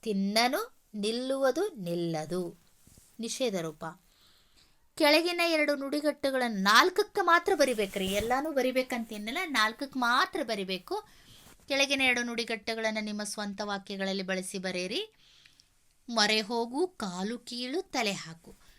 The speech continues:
ಮೊರೆ ಹೋಗು ಅನ್ನುವಂಥ ಒಂದು ನುಡಿಗಟ್ಟನ್ನು ಸ್ವಂತ ವಾಕ್ಯದಲ್ಲಿ ಬರಿಬೇಕು. ಮೊರೆ ಹೋಗು ಅಂದ್ರೆ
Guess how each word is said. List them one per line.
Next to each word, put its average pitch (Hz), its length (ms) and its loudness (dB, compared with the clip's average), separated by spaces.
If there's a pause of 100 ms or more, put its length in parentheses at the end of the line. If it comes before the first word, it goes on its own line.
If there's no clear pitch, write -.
(260)
ಮೊರೆ 294 240 6
ಹೋಗು 339 420 2
ಅನ್ನುವಂಥ 294 480 -2
ಒಂದು 277 540 -4 (1200)
ನುಡಿಗಟ್ಟನ್ನು 196 720 -2
ಸ್ವಂತ 320 460 -4
ವಾಕ್ಯದಲ್ಲಿ 180 720 -6
ಬರಿಬೇಕು. 180 720 -8
ಮೊರೆ 254 280 0
ಹೋಗು 233 380 0
ಅಂದ್ರೆ 214 480 -2